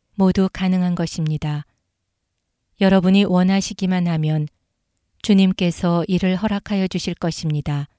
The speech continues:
이 미사와 모든 미사 때 주님께서는 일상생활에서 이것을 실천할 힘을 주실 것입니다. 그리스도께서는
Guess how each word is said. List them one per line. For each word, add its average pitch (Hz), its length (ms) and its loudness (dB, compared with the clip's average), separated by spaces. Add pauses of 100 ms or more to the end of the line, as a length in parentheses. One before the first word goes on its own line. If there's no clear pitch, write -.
(1040)
이 196 280 2
미사와 175 680 0
모든 190 360 0
미사 170 280 -2 (120)
때 151 260 -4 (800)
주님께서는 196 800 2
일상생활에서 185 1120 -2 (400)
이것을 185 400 0
실천할 185 540 -4
힘을 180 500 0
주실 180 260 -6
것입니다. 147 720 -6 (1300)
그리스도께서는 180 960 0